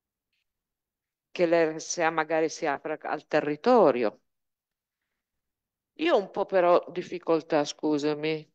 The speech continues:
a immaginare una R S A anche con, dire, una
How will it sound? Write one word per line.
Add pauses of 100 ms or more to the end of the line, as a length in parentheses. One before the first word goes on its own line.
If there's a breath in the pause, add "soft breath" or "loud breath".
a
immaginare
una
R
S (180)
A (460)
anche
con, (520)
dire,
una